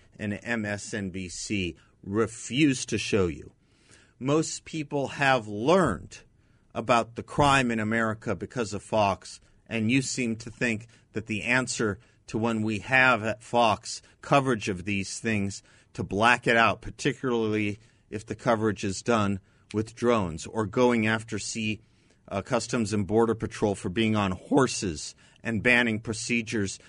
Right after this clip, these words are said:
that didn't even exist, but you said existed so that we could be anti-police. That's what we mean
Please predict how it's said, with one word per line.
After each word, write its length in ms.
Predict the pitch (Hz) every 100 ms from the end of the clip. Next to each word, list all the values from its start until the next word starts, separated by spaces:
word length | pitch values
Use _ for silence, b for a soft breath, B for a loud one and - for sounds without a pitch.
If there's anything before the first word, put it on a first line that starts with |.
| b -
that 220 | 113 117
didn't 280 | 127 120 120
even 240 | 107 113
exist, 500 | 101 - 113 107 -
but 160 | 113 -
you 80 |
said 280 | 104 - 127
existed 520 | 113 92 113 110 117 95
so 140 | 113
that 220 | 107 104
we 80 | 107
could 240 | 110 107 85
be 260 | 127 113
anti-police. 920 | 92 110 - 101 92 98 92 82 - - B B
That's 460 | 113 160 233 - -
what 180 | 143
we 140 | 120 120
mean 340 | 113 101 78